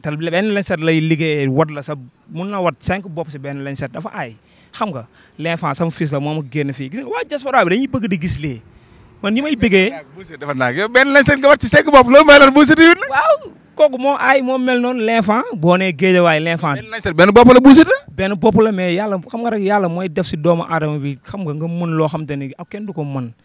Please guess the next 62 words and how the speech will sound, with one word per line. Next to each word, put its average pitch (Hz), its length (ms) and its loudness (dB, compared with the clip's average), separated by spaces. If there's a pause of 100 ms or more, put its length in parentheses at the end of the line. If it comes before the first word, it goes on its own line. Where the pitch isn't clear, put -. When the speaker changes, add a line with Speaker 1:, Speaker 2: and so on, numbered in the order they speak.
(260)
Speaker 1:
Yàlla 147 240 -6
moo 147 160 -12
def 143 140 -12
si - 80 -10
moom 139 220 -8
loolu, 135 220 -6
l'enfant. 135 400 -10
Sama 160 240 -12
boy 151 380 -12
la, 196 100 -12
sama 160 240 -14
fils 151 300 -14
la, 135 140 -12
moom 170 300 -10
mag 165 140 -8
na, 143 140 -10
mais 147 100 -8
dama 180 160 -12
ko - 80 -14
yab. 170 180 -6 (540)
Sama 196 240 -10
gaan 202 380 -6
la. 139 120 -6
Speaker 2:
Bou 220 120 -18
Siteu 208 180 -6
waxuma 247 200 -2
loolu, 202 200 4
mais 220 200 6
yow 220 100 6
benn 233 220 6
lañset, 170 280 6
pour 185 140 0
benn 262 180 8
bopp 277 160 8
la 277 140 6
laa, 294 180 8
loolu 254 140 8
laa 285 120 10
bëgg 294 140 8
mu 339 160 6
leer. 508 160 4 (140)
Speaker 1:
Waaw, 254 180 4
lañset 285 320 4
pour 247 140 0
benn 277 240 6
bopp 247 260 8
la, 240 100 10
mais 302 140 8
moom 269 140 8
dafa 254 240 8
aay. 185 260 6 (540)
Yow 190 120 -4
boo 220 160 2
xoolee 208 300 8
fu 202 120 -8
mu 202 260 -8
génn 190 260 0
nii 156 140 2
rek. 127 120 -2 (500)
Xoolaatal 165 360 -16
fu 160 120 -18
mu 240 120 -12